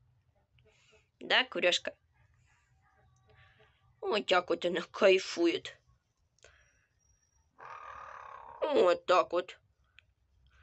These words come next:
Приятно, да, скажи? <laughs>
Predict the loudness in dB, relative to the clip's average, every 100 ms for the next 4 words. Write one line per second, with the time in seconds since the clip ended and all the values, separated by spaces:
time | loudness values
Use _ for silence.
0 | _ _ _ _ _ _ _ _ _ _
1 | _ _ _ _ _ _ _ _ 0 4
2 | 4 2 2 2 -2 -2 -2 -2 -2 -2
3 | -2 -4